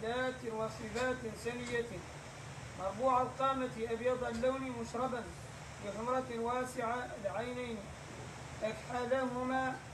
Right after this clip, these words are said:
أهدب الأشفار، قد مريح الزجاج حاجبه، مفلج الأسنان واسع الفم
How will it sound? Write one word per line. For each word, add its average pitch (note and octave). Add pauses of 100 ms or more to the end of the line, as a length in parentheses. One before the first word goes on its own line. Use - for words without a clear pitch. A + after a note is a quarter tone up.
أهدب G#3
الأشفار، B3 (960)
قد A#3+
مريح B3+ (4000)
الزجاج B3 (2250)
حاجبه، B3 (1200)
مفلج B3
الأسنان C4
واسع B3+
الفم A#3+